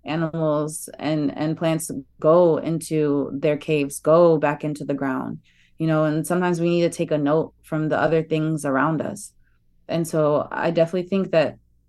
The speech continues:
too, this is a time where if, <laughs> if you're, whatever holiday music you're into, like, maybe that's something that can bring you some kind of peace, some kind of nostalgia, but it, it's a moment for you to kind of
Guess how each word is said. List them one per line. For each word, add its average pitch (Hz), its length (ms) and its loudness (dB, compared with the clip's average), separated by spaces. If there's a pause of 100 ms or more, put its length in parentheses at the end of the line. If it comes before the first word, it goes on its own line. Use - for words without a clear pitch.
(480)
too, 208 240 4
this 185 240 0
is 185 80 0
a 180 120 4
time 175 360 0
where 160 400 2 (280)
if, - 240 -4
<laughs> - 0 -
if 254 560 6
you're, 233 340 4 (280)
whatever 196 460 4
holiday 175 480 2
music 170 340 -4
you're 160 80 0
into, 165 540 0
like, 135 380 -2
maybe 151 360 0
that's 147 320 0
something 160 360 0
that 147 120 0
can 156 180 -2
bring 156 220 0
you 151 220 0
some 151 240 -4
kind 147 160 0
of 139 120 -2 (480)
peace, 160 320 -2
some 156 160 0
kind 160 160 -2
of 156 60 0
nostalgia, 151 520 0
but 147 280 2
it, - 240 -2
it's 196 160 0
a 214 60 4
moment 165 480 0
for 175 80 -2
you 160 240 -4
to 147 340 -4
kind 165 240 0
of 151 100 -4